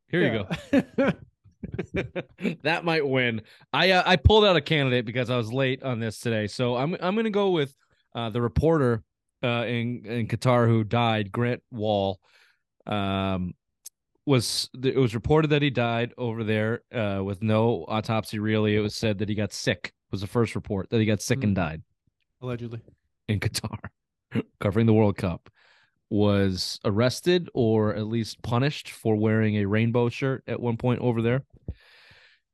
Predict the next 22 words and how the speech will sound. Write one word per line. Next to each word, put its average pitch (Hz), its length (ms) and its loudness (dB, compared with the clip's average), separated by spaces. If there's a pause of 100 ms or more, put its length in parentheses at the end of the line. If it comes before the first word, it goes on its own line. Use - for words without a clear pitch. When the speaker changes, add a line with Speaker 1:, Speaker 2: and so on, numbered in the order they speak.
(340)
Speaker 1:
And 107 200 2
now, 113 460 2 (120)
uh, 107 400 2
his 113 240 0
brother 131 500 -2 (200)
had 123 160 -4
come 127 180 0
out, 127 200 0 (200)
uh, 131 240 -6
immediately 147 640 2
on 123 100 0
social 120 320 0
media 127 440 2
and 110 420 -4
asked 113 280 -2
for, 113 400 0
uh, 143 40 -4 (380)
uh, 107 60 -4
investigation 120 760 0
for 113 140 -6
foul 113 280 2
play. 120 340 0